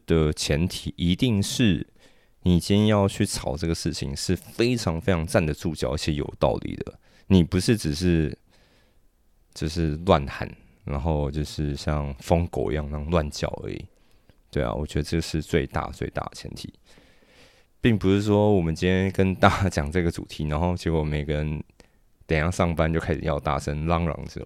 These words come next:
“我要离职，那公司太烂了”。<laughs> 对，嗯，不是这样子的啊，不是这样子的。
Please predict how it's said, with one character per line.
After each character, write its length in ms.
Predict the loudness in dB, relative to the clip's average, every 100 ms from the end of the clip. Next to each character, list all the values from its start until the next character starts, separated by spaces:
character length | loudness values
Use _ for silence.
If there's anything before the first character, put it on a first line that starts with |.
| -2
“我 160 | 0
要 60 | 4
离 180 | 4 2
职， 380 | -2 -2 -2 -2
那 100 | -4
公 100 | -4
司 140 | -6 -4
太 140 | -4
烂 260 | -2 -4 -4
了”。 180 | -6 -8 -10
<laughs> 80 | -6
对， 100 | -6 -6 -18 0 0 0 -10 -14 _ -20 -8
嗯， 220 | -2 -2 -2 -8
不 100 | -8
是 220 | -2 0
这 120 | 2
样 160 | 0 -2
子 140 | -6
的 100 | -6
啊， 120 | -8 -10
不 80 |
是 140 | -14 -10
这 140 | -8
样 100 | -8 -10
子 140 | -16
的。 100 | -18